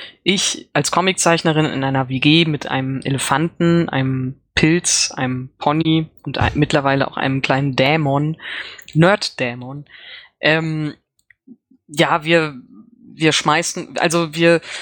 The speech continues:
oder ich probiere da halt ein paar Sachen aus und das soll halt irgendwie lustig sein, meistens. Ähm, im Grunde genommen ist es halt nur so meine Verarbeitung des Alltags und meine, in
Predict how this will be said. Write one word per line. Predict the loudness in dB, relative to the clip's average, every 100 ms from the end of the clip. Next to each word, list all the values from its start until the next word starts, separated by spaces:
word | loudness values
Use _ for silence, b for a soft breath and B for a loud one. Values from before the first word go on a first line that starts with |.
| B 0
oder | 2 2
ich | 0 -8 -10 _
probiere | -8 0 4 4
da | 2
halt | 0 -2
ein | -8
paar | -2 -2
Sachen | -2 -6 -6
aus | 0 2 0 -4
und | -6
das | -4 0
soll | 0 2
halt | 0 -2 -6
irgendwie | -14 -12
lustig | -6 -4 -2 -2 2
sein, | 2 4 2
meistens. | 2 2 2 0 0 0 -2 -4 _ _ _ _ _ _ -12 0
Ähm, | 4 4 4 2 0 -4 _ _ _ 0
im | 2
Grunde | 4 4
genommen | 4 2 0
ist | -2
es | -2 0
halt | 0 0
nur | -2
so | 0
meine | 0 0
Verarbeitung | 0 -2 2 2 4 2 0 -4 -4 -4 -2 -4 -6
des | -4 0
Alltags | 2 0 2 0 0 -2
und | -6 -6
meine, | -2 2 2 0 -4 B B B B _ _ _ _ _ _
in | 0 2